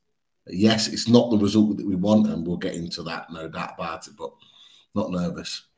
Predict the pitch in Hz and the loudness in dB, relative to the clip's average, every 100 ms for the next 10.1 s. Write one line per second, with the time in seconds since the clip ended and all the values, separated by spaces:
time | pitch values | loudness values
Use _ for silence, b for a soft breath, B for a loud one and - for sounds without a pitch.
0 | _ - 135 120 120 107 101 92 90 - | _ 10 10 12 8 8 4 4 -2 -6
1 | b b - 107 107 107 101 - - 95 | b b -4 0 2 4 2 0 -2 0
2 | 90 80 B B B B B B - 107 | 0 -6 B B B B B B -2 2
3 | 101 - - _ 135 131 123 113 117 117 | 2 0 -6 _ 6 8 8 8 8 6
4 | 120 107 113 110 107 104 113 107 101 95 | 2 0 4 4 4 2 2 0 0 -4
5 | 104 110 104 101 - 110 107 101 90 92 | -6 0 0 0 -4 0 4 4 2 -6
6 | - 110 104 - - - 98 104 117 104 | -2 0 0 -4 -16 -14 -12 -8 -4 -4
7 | - - b b b b b b - 98 | -6 -12 b b b b b b -8 -6
8 | - - 107 104 - - - 101 98 - | -6 -6 -2 -2 -2 -14 -8 -8 -8 -12
9 | _ - - 127 107 107 104 104 104 - | _ -6 2 2 4 2 0 -2 -6 -12